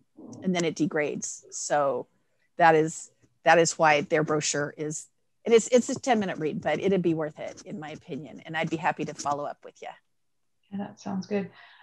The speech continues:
Speaker 2: Um, C D Nelson is saying one of his favorite non-standard foods are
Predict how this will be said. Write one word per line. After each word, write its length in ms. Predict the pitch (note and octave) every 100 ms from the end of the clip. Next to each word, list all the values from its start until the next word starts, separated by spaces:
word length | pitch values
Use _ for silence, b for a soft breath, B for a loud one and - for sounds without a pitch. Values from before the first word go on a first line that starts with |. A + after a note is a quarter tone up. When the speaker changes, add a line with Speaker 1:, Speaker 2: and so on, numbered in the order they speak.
| b
Speaker 2:
Um, 720 | - A3+ A3 G#3+ G#3 G#3 - - _
C 220 | - - B3+
D 120 | B3+
Nelson 400 | A3 A3 A3 A#3
is 200 | G#3 G#3
saying 540 | G#3 G3+ G3+ G3+ G3
one 140 | G3+ G#3
of 100 | G3
his 180 | G3
favorite 400 | - G#3+ G#3+ G#3
non-standard 640 | G3+ G#3+ A3+ - G#3+ G3+ G3
foods 300 | G3+ G3 -
are 220 | F#3+ F#3